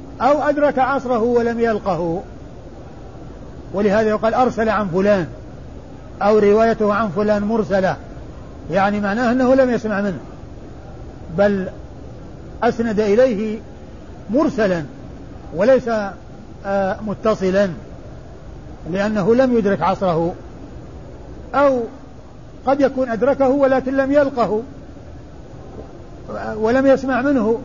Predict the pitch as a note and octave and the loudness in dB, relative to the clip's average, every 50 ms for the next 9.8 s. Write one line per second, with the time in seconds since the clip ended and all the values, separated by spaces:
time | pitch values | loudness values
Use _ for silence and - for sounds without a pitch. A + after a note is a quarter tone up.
0 | - - - G3+ F#3+ A3 A3+ A3 A3+ A3+ G#3+ G#3+ A#3 A#3+ B3+ A#3 A3 A#3+ A3 - | -8 -4 0 2 2 2 4 4 4 2 2 2 2 0 0 0 0 -2 0 0
1 | A3+ G#3+ G#3 - A#3+ B3 G3 G3+ G3 G3 - - - - - - - - - - | 2 0 2 2 2 2 2 0 -2 -4 -8 -14 -16 -16 -16 -16 -16 -16 -16 -16
2 | - - - - - - - - - - - - F#3+ F3+ F#3 G3+ A#3 A#3 A3+ G3+ | -16 -16 -16 -16 -16 -16 -16 -16 -16 -16 -14 -8 -2 2 2 4 4 4 2 2
3 | G3+ G3+ G3 G3+ A3+ A#3 A#3+ B3 C4+ C#4+ C#4 C#4 - - - - - - - - | 2 2 2 4 4 6 6 6 4 4 0 -4 -10 -12 -14 -14 -14 -16 -16 -16
4 | - - - - - - - - G3+ A#3 A#3 A#3+ A#3 A#3 A3 G#3+ G#3 G#3+ G#3 - | -16 -14 -14 -14 -14 -10 -6 -2 -2 0 0 0 0 0 0 0 -2 -4 -8 -10
5 | - - - - - - - - - - A#3 A3+ G3+ B3 C4+ B3+ C4 B3 A3+ C4 | -14 -16 -16 -16 -16 -16 -14 -10 -2 0 2 4 6 4 4 6 4 4 4 6
6 | C4+ C4+ C4 B3+ B3 A#3+ A#3+ A#3+ A#3 A3+ - F3 D3 - - - - - - - | 6 6 4 4 4 4 4 4 4 2 0 -4 -6 -6 -10 -16 -16 -18 -18 -18
7 | - - - - - - - - - - - - - - - - - - - - | -18 -18 -18 -18 -18 -18 -18 -18 -18 -18 -18 -18 -18 -16 -16 -16 -16 -16 -10 -8
8 | F3 F3+ G#3 G#3+ A3+ A3+ G#3+ A3 A3 - A3+ G#3 E3 - G#3 G3 D#3 D#3 B2 B2+ | -6 0 2 2 4 4 2 2 0 0 0 0 2 2 2 2 2 0 -6 -8
9 | D3 C#3+ F3+ A3+ C4 B3+ B3 A#3 A#3+ A3+ - - B3+ C4 B3 G#3+ | -6 -4 2 2 4 4 4 4 4 4 4 4 2 2 2 0